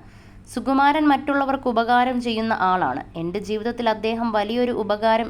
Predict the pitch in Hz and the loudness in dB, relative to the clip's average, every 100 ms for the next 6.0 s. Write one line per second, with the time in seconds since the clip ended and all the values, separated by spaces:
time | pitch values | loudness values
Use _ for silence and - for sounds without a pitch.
0 | 202 208 220 208 185 214 180 185 196 190 | -6 -6 -6 -6 -4 -2 -2 -4 -8 -8
1 | 190 185 147 151 151 165 156 131 143 - | -6 -4 -4 -4 -6 -6 -6 -6 -8 -10
2 | - - - - - 220 285 302 302 302 | -18 -20 -20 -16 -4 -2 -2 -2 0 2
3 | 254 247 254 269 269 269 247 226 240 247 | 2 2 0 -2 -2 -2 0 0 2 2
4 | 240 214 220 226 185 190 208 185 147 143 | 4 2 2 -2 0 -2 -2 -2 -2 -4
5 | - - 180 180 180 220 220 220 214 | -8 -12 -10 -8 -6 -4 -4 -2 -2